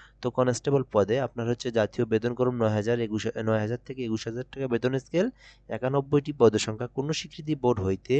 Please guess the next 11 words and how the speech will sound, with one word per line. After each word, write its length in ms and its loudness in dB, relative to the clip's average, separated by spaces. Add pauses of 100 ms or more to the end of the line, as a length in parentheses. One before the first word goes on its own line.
দ্বিতীয় 300 -2
বিভাগে 380 -2
মাধ্যমিক 420 -6 (120)
স্কুল 200 -4
সমান 400 -2 (540)
পরীক্ষায় 360 2
উত্তীর্ণ 300 -4
সার্টিফিকেট 480 -2
থাকতে 240 -6
হবে 160 2
এবং 160 2